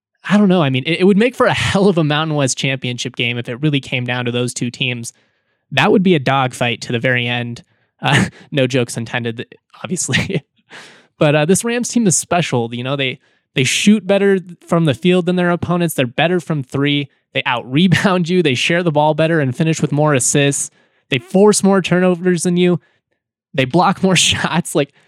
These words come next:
what are you supposed to do against a team that can literally do it all? And that's what this C S U women's team can do. There's just no flaws in their game.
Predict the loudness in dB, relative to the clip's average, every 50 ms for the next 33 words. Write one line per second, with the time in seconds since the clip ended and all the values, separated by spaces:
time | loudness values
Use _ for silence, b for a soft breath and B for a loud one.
0 | b b b b 0 2 2 4 4 4 4 4 4 2 2 4 2 2 4 4
1 | 4 4 4 2 2 0 -2 -2 -2 -4 -4 -2 -2 0 0 0 0 -2 -2 -2
2 | -4 -2 -2 0 0 2 2 2 2 2 0 0 2 2 2 4 4 2 0 -2
3 | -2 -4 -4 -4 -6 -6 -6 -4 -2 -2 0 0 0 -2 0 -2 -2 -2 -2 -2
4 | -2 -2 0 0 0 0 -2 -4 -6 -6 -6 -6 -4 -2 -2 -2 -2 0 0 0
5 | 0 0 -2 -2 -4 -6 -10 _ _ _ _ _ _ _ _ _ _ -2 0 0
6 | 2 2 2 2 2 2 0 -2 -2 -2 0 0 -2 -2 0 0 0 0 0 -2
7 | -2 -4 -4 -2 -2 -4 -4 -6 -8